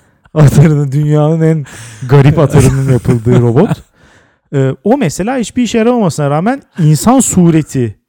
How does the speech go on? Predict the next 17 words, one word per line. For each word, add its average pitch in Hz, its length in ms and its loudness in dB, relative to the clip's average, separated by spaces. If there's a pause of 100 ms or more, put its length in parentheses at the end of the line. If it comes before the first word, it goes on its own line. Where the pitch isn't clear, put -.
(120)
yüklendiği 170 680 -2
için 180 360 -8
ve 175 80 0
konuştuğu 139 520 -2
için 156 240 -2
mesela 107 260 -8
sesi 135 400 -6
olduğu 151 260 -2
için 180 360 -6 (480)
insanlara 202 800 -4 (300)
en 226 320 0 (100)
ilerlemiş 165 680 2
robot 160 300 -2
o 190 100 2
gibi 127 260 -6
geliyor 101 320 -8
mesela. 92 420 -18